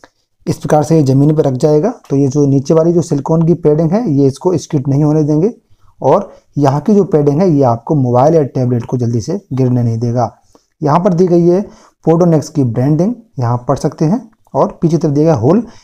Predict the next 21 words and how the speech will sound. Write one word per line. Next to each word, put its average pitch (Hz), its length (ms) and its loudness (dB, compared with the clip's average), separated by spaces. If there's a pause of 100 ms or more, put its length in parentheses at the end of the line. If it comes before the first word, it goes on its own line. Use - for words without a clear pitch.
(140)
ये 170 80 2
होल 175 220 2
दिया 185 180 2
गया 170 180 2
है 202 180 2
आपके 139 320 0
चार्जिंग 151 460 0
वाले 170 160 2
डेटा 147 260 0
केबल 156 240 -2
को 147 140 -2
यहाँ 131 120 0
से 139 120 0
डाल 123 200 0
के 143 160 -4
नीचे 135 260 -2
से 202 140 -2 (540)
चार्जिंग 143 340 2
लगाने 120 280 -2
के 120 80 -4
लिए। 120 260 0